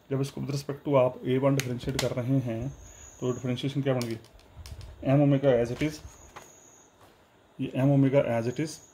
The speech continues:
अब integration with respect to x का ध्यान रखना,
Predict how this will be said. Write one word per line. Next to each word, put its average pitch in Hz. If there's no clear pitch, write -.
अब 117
integration 143
with 143
respect 139
to 143
x -
का 160
ध्यान 135
रखना, 120